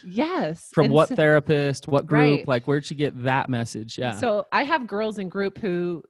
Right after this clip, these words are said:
Speaker 1: some of them are like, "I don't care if my husband masturbates," right? Like, that's their, their spoken agreement,
Speaker 2: Right.
Speaker 1: you know? And others are like, "No, no, no, no." And it's,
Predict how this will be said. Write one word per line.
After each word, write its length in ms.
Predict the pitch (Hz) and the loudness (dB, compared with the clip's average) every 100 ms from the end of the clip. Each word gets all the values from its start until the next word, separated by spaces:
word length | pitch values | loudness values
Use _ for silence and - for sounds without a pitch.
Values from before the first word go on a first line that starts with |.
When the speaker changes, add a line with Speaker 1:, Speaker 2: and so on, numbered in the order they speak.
| _ | _
Speaker 1:
some 240 | - 202 | -6 -4
of 80 | 220 | -4
them 180 | 226 220 | -4 -6
are 60 | 190 | -6
like, 200 | 160 - | -8 -6
"I 60 | 233 | -6
don't 180 | 226 | -6
care 220 | - 277 311 | -6 -6 -4
if 100 | - | -6
my 120 | 151 | -6
husband 540 | 170 147 165 151 147 - _ - - 156 175 | -6 -8 -8 -10 -12 -18 _ -20 -20 -16 -10
masturbates," 840 | 151 135 170 160 143 143 - - _ _ _ - | -8 -8 -8 -6 -6 -8 -14 -20 _ _ _ -6
right? 320 | 170 170 240 | -2 -2 -2
Like, 180 | 190 - | -4 -2
that's 240 | 208 - | -2 -2
their, 420 | 202 208 196 196 - 95 - 165 | -2 0 0 -2 -8 -16 -18 -2
their 180 | 196 | -2
spoken 800 | - - - 196 254 151 143 190 - | -2 -8 -2 0 0 -4 -8 -10 -6
agreement, 720 | 202 180 240 269 117 117 - - _ | -6 -4 -4 -4 -6 -10 -16 -20 _
Speaker 2:
Right. 200 | 135 117 | 0 0
Speaker 1:
you 60 | 185 | 0
know? 340 | 180 185 208 - _ | -2 -4 -4 -8 _
And 160 | 233 220 | -4 -2
others 300 | 202 302 196 | 0 -2 -2
are 80 | 180 | -2
like, 260 | 170 - | -4 -4
"No, 240 | 202 226 294 | -4 -2 0
no, 100 | 262 | 0
no, 140 | 240 | -2
no." 300 | 269 349 196 | -2 -2 -2
And 160 | - 202 | -6 -8
it's, 260 | 202 - | -10 -18